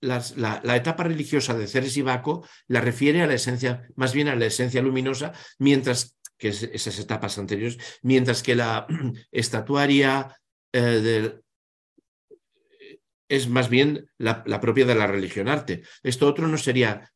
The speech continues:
tanto propio de la religión, de la, de la religión arte. Sí en el sentido de que hay, de que hay,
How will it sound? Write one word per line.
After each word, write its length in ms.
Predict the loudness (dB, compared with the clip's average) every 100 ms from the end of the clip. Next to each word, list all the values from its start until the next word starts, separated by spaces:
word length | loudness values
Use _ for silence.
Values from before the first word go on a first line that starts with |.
| -4
tanto 280 | -2 -2
propio 280 | 2 2 4
de 80 | 2
la 100 | 2
religión, 460 | -2 -4 -6 -8 -10 _
de 240 | -4 0 0
la, 140 | 0
de 220 | -4 -2
la 120 | -2
religión 320 | -2 -4 -4 -4
arte. 180 | -4 -10 -16 -6
Sí 180 | 2
en 80 | 4
el 80 | 4
sentido 440 | 2 0 0 0
de 120 | 2 0
que 260 | 0 0 -4 -20 _ -2
hay, 560 | 2 4 4 4 0 -6
de 420 | -8 -4 -4 -2
que 140 | 2
hay, 600 | 2 4 4 4 2 -2